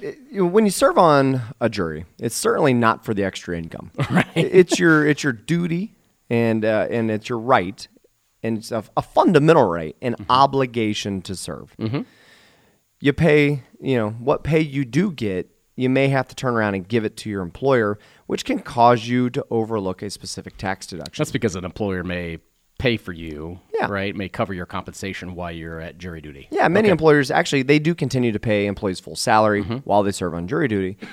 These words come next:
Speaker 1: and impose some, uh, you know, quid pro quo, which, you know, the employees have to turn over their jury pay to the company officers. You know, the only problem is that the I R S demands that you report those jury fees as taxable income.
Speaker 2: The fees that you got paid to be on the jury. Okay,
Speaker 1: Correct.
Speaker 2: gotcha.
Speaker 1: Yeah, exactly.
Speaker 2: Uh-huh.
Speaker 1: So the, the money you made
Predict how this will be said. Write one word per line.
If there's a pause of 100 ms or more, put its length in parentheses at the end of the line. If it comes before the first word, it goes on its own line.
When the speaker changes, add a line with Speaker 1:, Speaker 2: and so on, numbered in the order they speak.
(140)
Speaker 1:
and
impose
some,
uh,
you
know,
quid
pro
quo,
which,
you
know,
the
employees
have
to
turn
over
their
jury
pay
to
the
company
officers. (520)
You
know,
the
only
problem
is
that
the
I
R
S
demands
that
you
report
those (280)
jury
fees
as
taxable
income. (160)
Speaker 2:
The
fees
that
you
got
paid
to
be
on
the
jury.
Okay,
Speaker 1:
Correct.
Speaker 2:
gotcha.
Speaker 1:
Yeah,
exactly.
Speaker 2:
Uh-huh.
Speaker 1:
So
the,
the
money
you
made